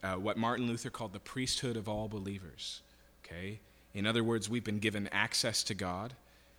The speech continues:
and we invite people into that. And then a holy nation, that we live in a way that represents and demonstrates,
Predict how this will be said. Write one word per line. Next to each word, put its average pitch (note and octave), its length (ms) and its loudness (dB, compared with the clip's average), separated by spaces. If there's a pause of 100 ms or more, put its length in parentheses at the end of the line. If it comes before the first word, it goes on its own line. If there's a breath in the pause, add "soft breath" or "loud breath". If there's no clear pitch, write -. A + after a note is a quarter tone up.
(260 soft breath)
and G2+ 400 -2
we G#2+ 400 0
invite G#2 500 0
people A#2 340 -2
into C3 140 4
that. G#2 180 4
And A#2+ 120 6
then B2 100 2
a B2 40 2
holy C#3 340 2
nation, C3 400 2
that G#2+ 120 0
we A2+ 120 2
live C#3 280 4
in D#3 80 4
a B2 80 2
way G#2+ 320 0
that G#2 180 -2
represents G#2+ 840 0
and G2+ 180 -2
demonstrates, G#2+ 920 0